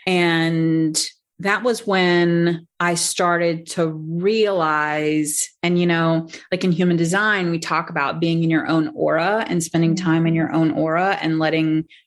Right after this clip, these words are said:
Speaker 1: your energy decondition from all of the influence. I think that I just had a massive time of that, right? Like, 'cause I lived
Speaker 2: Mm-hmm.
Speaker 1: alone, didn't have a lot of friends. I did have a job that I went to every day,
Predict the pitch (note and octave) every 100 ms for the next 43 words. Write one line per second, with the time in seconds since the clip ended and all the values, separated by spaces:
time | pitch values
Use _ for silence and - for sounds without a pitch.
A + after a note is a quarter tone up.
0 | - - E3 E3 E3 E3 D#3+ - _ _
1 | D3+ F3 E3+ F#3 D#3+ D3+ F3+ E3+ F3+ F3+
2 | E3 D#3+ D#3 D#3+ D#3+ - _ - E3 E3
3 | D#3 D#3+ C#3 D#3+ D#3+ D#3+ G#3+ B3+ C#4 C#4
4 | - - - - - - G3+ - _ _
5 | - G3 A#3+ B3 C#4 B3 G#3+ G3 G#3 F#3+
6 | E3+ E3+ E3 E3 - F3 - - G#3 A3
7 | F#3 D#3 D3+ C3 F#2+ - D3+ D3 E3+ E3+
8 | D#3 - F#3+ F3 D#3 E3+ D#3 C#3+ F3+ A3
9 | G#3+ G#3+ G#3 G3+ G#3 F#3 _ - F3 F3+
10 | E3+ E3+ D#3+ D#3+ E3+ E3 E3+ F3+ G3+ G#3
11 | F#3 E3 D3+ D3 D3 A3+ - _ - G3+
12 | A3 A3 A3 A3 A#3 A3 A3+ A3+ G#3+ G#3+
13 | B3 C#4+